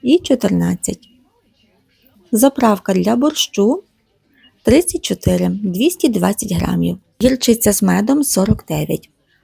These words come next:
Начинка макова, п'ятдесят п'ять, півкілограмова. Приправа для в'ялених томатів, дванадцять. Прованські трави, п'ять.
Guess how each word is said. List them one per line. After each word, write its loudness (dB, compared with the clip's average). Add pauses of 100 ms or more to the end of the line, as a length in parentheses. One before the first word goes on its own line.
(120)
Начинка 2
макова, -2 (460)
п'ятдесят 0
п'ять, -6
півкілограмова. -4 (300)
Приправа 4
для 2
в'ялених 2
томатів, 0
дванадцять. -4
Прованські -2
трави, -4
п'ять. -2